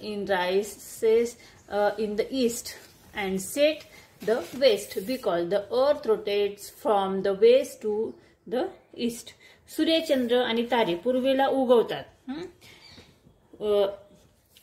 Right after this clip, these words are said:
set in the west, हं? आणि कुठे मावळता? पश्चिमेला मावळताना दिसतात. कारण पृथ्वी ही काय असते, काय करते? स्वतःभोवती फिरताना पश्चिमेकडून पूर्वेकडे प्रवास करत असते.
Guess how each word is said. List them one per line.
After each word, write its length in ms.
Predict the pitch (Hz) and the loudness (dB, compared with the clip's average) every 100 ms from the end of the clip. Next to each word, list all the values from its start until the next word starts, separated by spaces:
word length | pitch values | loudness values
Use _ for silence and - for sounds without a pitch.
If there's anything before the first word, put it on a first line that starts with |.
| 240 - | -2 2
set 180 | 262 277 | 2 2
in 120 | 240 | 2
the 140 | 220 | 2
west, 360 | 220 196 196 - - _ - | 4 2 -2 -14 -20 _ -6
हं? 100 | 440 - - - | -6 -6 -20 -10
आणि 220 | 208 220 | -6 -4
कुठे 260 | 226 269 302 | -4 -2 -2
मावळता? 560 | 285 262 254 240 330 - - _ _ | 0 0 0 -2 -6 -6 -16 _ _
पश्चिमेला 600 | 240 233 262 233 220 226 | -8 -6 -2 0 0 0
मावळताना 640 | 339 240 196 180 185 202 359 - | 0 0 0 -2 -4 -6 -6 -6
दिसतात. 380 | 254 285 - 170 - - | -6 -6 -4 -6 -6 0
कारण 300 | 294 285 196 - - _ - | 2 2 -2 -6 -20 _ -12
पृथ्वी 320 | 302 269 311 | -8 -2 2
ही 120 | 320 | 2
काय 220 | 311 302 | 0 -2
असते, 300 | 302 302 285 | -2 -6 -8
काय 240 | 277 285 285 | -4 -4 -2
करते? 400 | 294 262 269 262 | -4 -6 -10 -6
स्वतःभोवती 640 | - 247 247 247 226 233 | -4 -2 0 2 2 0
फिरताना 520 | 294 302 165 185 196 269 - - _ 262 | -4 -4 -2 -4 -2 -6 -8 -20 _ -4
पश्चिमेकडून 720 | 254 - 320 311 311 349 370 | -4 0 2 2 0 -2 -4
पूर्वेकडे 520 | 294 247 208 208 247 | 0 4 4 4 2
प्रवास 400 | 262 254 202 196 | 2 0 0 -4
करत 280 | 208 190 190 | -6 -6 -6
असते. 280 | 196 - | -8 -8